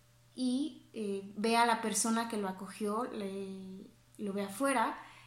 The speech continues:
y esta persona, eh, estaba barriendo, y esta persona, eh, le dice, "Ay, ¿cómo estás?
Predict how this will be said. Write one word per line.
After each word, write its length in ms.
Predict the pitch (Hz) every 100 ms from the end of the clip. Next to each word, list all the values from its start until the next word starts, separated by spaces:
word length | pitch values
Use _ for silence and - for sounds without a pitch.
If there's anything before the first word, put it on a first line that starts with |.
| - - -
y 300 | - 262 262
esta 280 | 262 - 254
persona, 420 | 247 220 233 226 233
eh, 60 | 202
estaba 380 | 220 247 220
barriendo, 520 | 214 254 269 233 226 294
y 160 | 240
esta 260 | 233 269 262
persona, 1000 | 240 240 240 247 240 226 202 196 202 - -
eh, 520 | 208 202 208 202 262
le 140 | 226 226
dice, 280 | 233 - 294 381
"Ay, 80 | 381
¿cómo 200 | 349 359
estás? 540 | 339 359 359 381 381